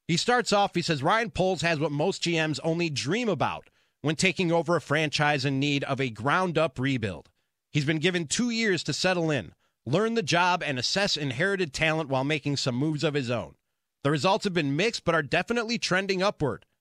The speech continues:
The Bears have six picks in the twenty twenty-four N F L Draft,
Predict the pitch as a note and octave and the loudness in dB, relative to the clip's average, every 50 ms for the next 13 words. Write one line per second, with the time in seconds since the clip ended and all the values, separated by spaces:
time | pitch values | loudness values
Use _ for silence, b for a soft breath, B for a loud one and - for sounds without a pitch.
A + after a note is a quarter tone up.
0 | _ _ _ _ _ _ _ - C3+ D3 F3+ F#3 F#3 D3+ F3 D3+ C3 - - - | _ _ _ _ _ _ _ -2 0 2 2 2 2 0 0 0 -2 -2 -2 -2
1 | A#3 - - - - A3+ G3+ - - - C#3+ C#3+ C3+ - E3 E3+ F3 D3+ - - | -2 -2 -4 -2 -2 -2 -2 -2 -2 -2 -2 -2 -2 -2 0 0 0 -2 -2 -2
2 | D#3 D3+ C#3+ - - D3+ D3 D3 C#3 C3+ B2 - C3 A#2+ A2+ G2 B2 D3 F#3 G3+ | -2 -2 -2 -2 0 0 0 0 0 -2 -2 -2 -2 -2 -2 0 0 0 2 0
3 | F#3+ - | 0 -4